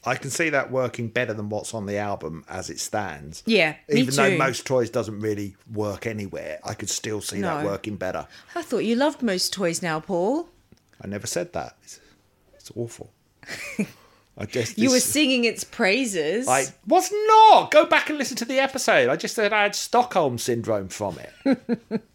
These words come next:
Speaker 2: Um, n-, side, right, so side one from disc two. Do you say disc two for vinyls?
Speaker 1: Yes.
Speaker 2: Side one from disc two
Speaker 1: What
Speaker 2: is
Speaker 1: would you say? Like,
Speaker 2: uh,
Speaker 1: <laughs>
Speaker 2: record
Speaker 1: spin-,
Speaker 2: two.
Speaker 1: Spinos.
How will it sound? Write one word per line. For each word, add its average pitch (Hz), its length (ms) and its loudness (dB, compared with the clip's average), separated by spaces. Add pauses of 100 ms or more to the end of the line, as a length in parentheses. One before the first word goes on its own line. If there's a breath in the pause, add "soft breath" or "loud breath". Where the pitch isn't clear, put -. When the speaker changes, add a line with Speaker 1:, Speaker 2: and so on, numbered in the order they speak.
(1160 loud breath)
Speaker 2:
Um, 196 520 4 (340 loud breath)
n-, 208 140 -4 (120)
side, 226 1000 2 (840)
right, 175 280 0
so 208 140 0
side 233 320 4
one 226 280 2
from 226 340 0 (100)
disc - 380 -2
two. 220 340 0
Do 233 80 -4
you 269 60 -2
say 349 180 0
disc 339 320 -4
two 320 180 -4
for 311 140 -10
vinyls? 330 760 -4
Speaker 1:
Yes. - 400 -6 (300 loud breath)
Speaker 2:
Side 262 320 2
one 233 160 2
from 226 160 -2
disc 220 320 -2
two 233 360 0
Speaker 1:
What 196 120 4
Speaker 2:
is 214 60 4
Speaker 1:
would 254 160 2
you 226 100 2
say? 87 460 -2
Like, 113 160 -4 (640 loud breath)
Speaker 2:
uh, 202 380 2
Speaker 1:
<laughs> - 40 -6
Speaker 2:
record 185 480 -4
Speaker 1:
spin-, 175 320 -2
Speaker 2:
two. - 40 -10
Speaker 1:
Spinos. 98 720 -4